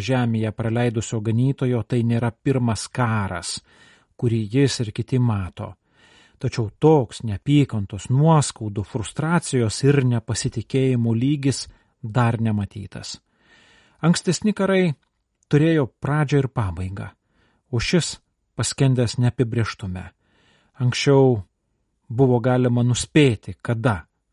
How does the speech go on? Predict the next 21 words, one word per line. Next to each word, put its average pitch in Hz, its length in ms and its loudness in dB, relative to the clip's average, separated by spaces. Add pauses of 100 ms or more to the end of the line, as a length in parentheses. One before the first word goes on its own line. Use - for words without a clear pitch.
(120)
karo 113 400 0
veiksmai 110 480 -2
baigsis 120 720 0 (580)
ir 113 400 2 (520)
kad 131 300 0 (140)
bus 113 300 -2
galima 127 440 0
viską 127 260 -2
pradėti 120 480 -4
iš - 160 -8
naujo, 107 400 -2 (540)
o 113 40 -6
šį 220 280 -4
kartą 104 400 -6 (480)
niekas 135 420 0
nežino, 98 520 -4 (420)
kaip 143 240 2 (260)
bus 127 440 -2
įmanoma 113 600 -2
gyventi 104 460 -4
ateityje. 104 560 -8